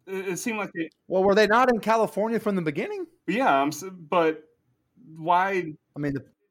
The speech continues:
Speaker 2: I mean, the palm trees are a dead giveaway.
Speaker 1: Yeah, that, no, that's not my, that's not what I'm saying. They were
Speaker 2: Right.
Speaker 1: obviously in California, so why establish after they moved Pasadena, California? That, that's the kind of thing you do when the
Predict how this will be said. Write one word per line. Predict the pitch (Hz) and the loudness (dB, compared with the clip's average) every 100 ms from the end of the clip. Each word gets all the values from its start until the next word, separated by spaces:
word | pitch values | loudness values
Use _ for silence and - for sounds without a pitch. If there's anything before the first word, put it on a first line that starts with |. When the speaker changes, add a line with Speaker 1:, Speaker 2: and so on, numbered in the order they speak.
| _ _ - | _ _ -4
Speaker 2:
I | |
mean, | 156 151 | -2 0
the | 139 | 0
palm | 185 247 | 2 2
trees | 190 165 135 | 0 -2 2
are | 143 | 0
a | |
dead | 131 131 | 0 -2
giveaway. | 139 196 120 | -4 -6 -4
Speaker 1:
Yeah, | 208 | -2
that, | 190 190 | -2 -2
no, | 208 170 | 0 0
that's | 185 - | 0 -2
not | 190 143 | -4 -4
my, | 147 - | -6 -4
that's | 190 196 | -6 -4
not | 190 | -4
what | 151 | -2
I'm | 135 | -4
saying. | 131 185 120 101 _ _ _ _ - | -6 -6 -6 -8 _ _ _ _ -8
They | 156 185 | -2 2
were | 160 | 4
Speaker 2:
Right. | |
Speaker 1:
obviously | 214 202 - | 4 0 -4
in | 147 | -4
California, | 165 135 123 - 113 113 113 - - | -2 -2 -2 -6 -8 -8 -10 -14 -14
so | - 170 | -4 -2
why | 139 131 180 180 | 0 2 2 2
establish | 156 - 160 160 156 151 | -2 -2 -2 0 -2 -2
after | 160 156 160 | -4 -4 -4
they | 139 120 | -2 -2
moved | 143 185 120 - _ _ - | 0 0 0 -4 _ _ -6
Pasadena, | - - 123 117 107 | -6 -4 -8 -8 -8
California? | 120 110 104 113 101 92 _ - _ - | -6 -6 -4 -8 -10 -12 _ -20 _ 0
That, | 196 180 | 2 2
that's | 190 208 | -4 -4
the | 202 180 | -4 -4
kind | 190 170 | -2 0
of | 156 | 0
thing | 175 156 | 0 0
you | 147 139 139 - _ _ _ _ _ 139 131 | 0 -2 -8 -16 _ _ _ _ _ _ -6
do | 196 196 160 | -4 -2 0
when | 143 147 139 | 0 -2 -2
the | 127 | -6